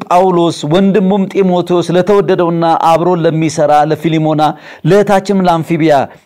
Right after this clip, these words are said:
ከእኛም ጋር አብሮ ወታደር ለሆነ ለአክሪጳ በቤትም ላለች ቤተ ክርስቲያን ከእግዚአብሔር ከአባታችን ከጌታም ከኢየሱስ ክርስቶስ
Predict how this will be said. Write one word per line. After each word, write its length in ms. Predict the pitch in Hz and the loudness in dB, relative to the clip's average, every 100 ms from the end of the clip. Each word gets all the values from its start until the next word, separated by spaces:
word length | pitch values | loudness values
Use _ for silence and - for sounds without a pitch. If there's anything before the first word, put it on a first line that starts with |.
| - | -4
ከእኛም 420 | 208 208 202 190 | -2 0 0 2
ጋር 140 | 185 | 2
አብሮ 200 | 170 165 175 | 2 2 0
ወታደር 520 | 170 170 160 143 147 | -2 -2 -2 -2 -2
ለሆነ 240 | 156 151 160 | 0 0 0
ለአክሪጳ 440 | 147 147 139 - 135 123 - _ - | 0 0 -6 -2 -2 -2 -6 _ -2
በቤትም 500 | 165 175 185 185 170 | 0 2 2 0 0
ላለች 300 | 160 160 156 | 0 0 -4
ቤተ 280 | 147 156 147 | -4 -2 -2
ክርስቲያን 600 | 143 139 - 127 117 104 90 - - - | -4 -8 -6 -2 0 0 -4 -16 -12 -6
ከእግዚአብሔር 640 | 170 117 135 180 185 190 | -6 -4 -2 0 0 -2
ከአባታችን 800 | - 175 156 123 160 165 156 160 | -2 -4 -4 -2 -2 -2 -4 -4
ከጌታም 460 | 160 139 156 190 208 | -4 -2 -2 -2 -2
ከኢየሱስ 640 | 180 170 170 165 - - - | -4 -4 -2 -4 -4 -8 -8
ክርስቶስ 560 | - 147 - 147 139 | -8 -8 -6 -6 -6